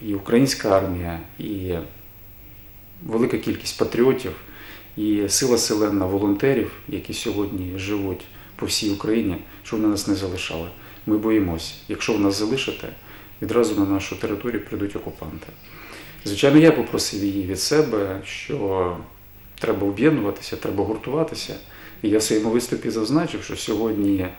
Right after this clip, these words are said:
дуже складно бути патріотом, сидячи на дивані.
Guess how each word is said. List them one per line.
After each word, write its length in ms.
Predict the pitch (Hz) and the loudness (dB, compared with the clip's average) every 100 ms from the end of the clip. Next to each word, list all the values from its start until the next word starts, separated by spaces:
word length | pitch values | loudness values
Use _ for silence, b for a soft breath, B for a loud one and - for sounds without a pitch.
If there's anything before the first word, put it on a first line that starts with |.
| B B B B | B B B B
дуже 240 | 120 151 123 | 6 6 6
складно 320 | - 139 113 | 4 4 4
бути 220 | 107 113 | 2 0
патріотом, 640 | 113 - 113 123 123 101 95 | -2 0 2 2 2 2 0
сидячи 440 | - 123 117 110 98 | 0 2 2 0 -2
на 100 | 98 | 0
дивані. 400 | 98 92 85 | 0 0 -2